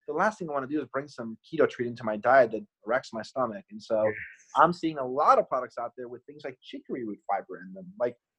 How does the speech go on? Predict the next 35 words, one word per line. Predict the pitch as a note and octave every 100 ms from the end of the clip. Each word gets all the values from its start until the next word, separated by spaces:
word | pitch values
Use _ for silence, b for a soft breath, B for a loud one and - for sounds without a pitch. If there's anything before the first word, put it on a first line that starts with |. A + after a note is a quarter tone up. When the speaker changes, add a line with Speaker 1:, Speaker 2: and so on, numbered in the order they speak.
| _
Speaker 2:
Yeah. | C3+ C3+ A#2+
Speaker 1:
that's | -
a | D3+
fiber | - E3 G3+ C3+ B2+
that | B2 B2 - _ _ -
ferments | C#3 C#3+ C3
very, | C#3 D#3+
very | E3+ C#3+
quickly | - D3+ - A#2+ A#2 A#2+ B2+
in, | A#2 A#2 A#2
in | B2+
the | B2
gut. | A#2 D#3 F3+ - _ _ _ -
And | C3 C3 B2+ B2+ _
for | C3
most | B2+ D3+ -
people, | B2 B2 A#2
it's | A#2 B2
intolerable. | A2+ - A3+ A2+ F#2
Like, | F2+ -
you | C3+
get | C3+ B2
an | A2+ -
instant | C3+ C3 A#2+ G#2+
bloat | C#3+ D#3 -
and | A2 G#2+ G#2
it | G#2
doesn't | G#2 A2
Speaker 2:
Yeah. |
Speaker 1:
feel | G#2+ E3
good. | - - _ _ _ _ - A2
Um, | G#2+ G#2+ G2+ - -
so | - B2 A#2 - _ _ _ _ _ _ _ _ _ _ _ _ _ _ _ _ -
pretty | G#3
much | C#3+ C#3